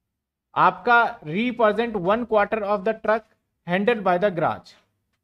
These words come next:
और गराज का जो है ना, कहता है कि the truck belonging to the service department, सर्विस डिपार्टमेंट से बिलोंग करता है,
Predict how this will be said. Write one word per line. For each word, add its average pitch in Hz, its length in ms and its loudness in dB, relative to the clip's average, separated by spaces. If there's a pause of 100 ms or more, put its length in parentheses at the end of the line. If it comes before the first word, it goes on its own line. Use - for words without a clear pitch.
(120)
और 190 160 0
गराज 190 540 2
का 240 180 0
जो 233 160 0
है 214 160 -2
ना, 220 220 -2 (120)
कहता 202 240 -2
है 220 40 -6
कि 233 100 -2
the 233 200 0
truck 233 320 0
belonging 196 480 2
to 226 140 -4
the 220 180 0
service 190 400 -4
department, 180 460 -2
सर्विस 180 320 -4
डिपार्टमेंट 170 520 -6
से 160 100 -8
बिलोंग 151 340 -4
करता 175 280 -6
है, 220 160 -10